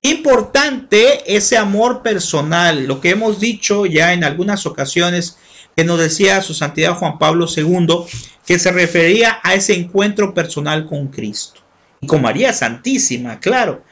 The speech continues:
María es la madre del verdadero Dios por quien se vive. Y si hemos de amar a Jesús, desde luego que tenemos que amar a María y darla a conocer.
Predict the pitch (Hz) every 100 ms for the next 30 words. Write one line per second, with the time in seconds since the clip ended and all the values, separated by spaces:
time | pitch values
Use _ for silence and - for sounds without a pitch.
0 | - - _ 156 160 233 254 254 180 156
1 | 147 196 254 247 214 170 151 143 151 208
2 | 180 156 240 269 - 151 135 131 127 123
3 | 117 131 240 196 - _ _ _ - -
4 | _ 151 147 160 160 220 240 233 185 170
5 | 185 220 - 135 139 131 151 269 254 190
6 | 151 139 170 175 175 - 233 170 131 123
7 | 127 123 135 - _ _ _ 170 175 170
8 | 131 143 147 - 127 120 131 196 170 127
9 | 113 165 214 147 123 139 147 147 139 113
10 | 110 - 98